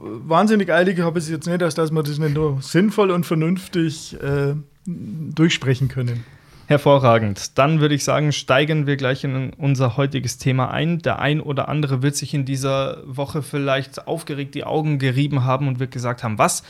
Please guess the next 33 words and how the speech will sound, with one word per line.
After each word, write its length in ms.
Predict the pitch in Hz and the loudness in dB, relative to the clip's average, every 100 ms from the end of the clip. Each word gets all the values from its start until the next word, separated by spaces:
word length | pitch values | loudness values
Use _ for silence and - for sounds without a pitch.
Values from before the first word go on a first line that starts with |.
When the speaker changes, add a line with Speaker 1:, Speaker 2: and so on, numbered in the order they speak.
| - - - | -20 -16 -8
Speaker 2:
Es 160 | 135 | -6
gibt 200 | - 160 | -6 -6
neue 320 | 131 131 165 151 | -2 0 2 2
Lenk- 360 | 139 160 165 | 2 -2 -4
und 180 | 147 131 | -2 0
Ruhezeiten, 760 | 123 214 180 - 135 135 143 | 0 2 2 0 0 -2 -2
die 140 | 131 135 | -2 -2
die 300 | 135 135 135 | -2 -2 -4
E-U-Kommission 760 | 165 202 - 127 117 - 113 | -2 -4 -2 -2 -2 -2 -2
beschlossen 500 | 110 - 117 117 127 | -4 -4 -4 -2 0
hat.“ 200 | 120 - - - - _ - | 0 -2 -8 -20 -20 _ 0
Das 200 | 131 - | 0 2
können 280 | 139 160 | 0 0
wir 220 | 156 156 123 | 2 0 2
bejahen 480 | 135 120 120 156 | 0 2 2 0
mit 160 | 175 147 | -2 -2
einem 200 | 127 127 | -4 -4
großen 340 | 117 120 120 - | -2 -2 -4 -2
Aber. 480 | 127 147 185 196 196 | 0 2 2 0 -2
Diese 440 | 156 139 151 151 143 | -4 0 2 2 0
Lenk- 360 | 139 139 147 | -4 -4 -2
und 180 | 151 139 | -2 -2
Ruhezeiten, 920 | 127 151 151 - 147 135 151 147 147 | 0 0 0 -2 0 0 0 -2 -2
ähm, 260 | 139 135 135 | -2 -2 0
gelten 400 | 131 143 143 147 | 2 0 0 0
nur 140 | 143 | 2
für 160 | 143 147 | 0 -2
ganz 220 | 135 135 | -2 -4
bestimmte 480 | - 139 - 143 135 | -4 -6 -4 -2 -2
Berufsgruppen 680 | 123 123 185 - 160 165 143 | -2 -2 -4 -2 -2 -2 -4
beziehungsweise 640 | 123 139 135 123 127 135 | -4 -4 -4 -2 -4 -4
für 160 | - 131 | -6 -4
Fahrer, 440 | 120 131 139 135 | 0 2 2 2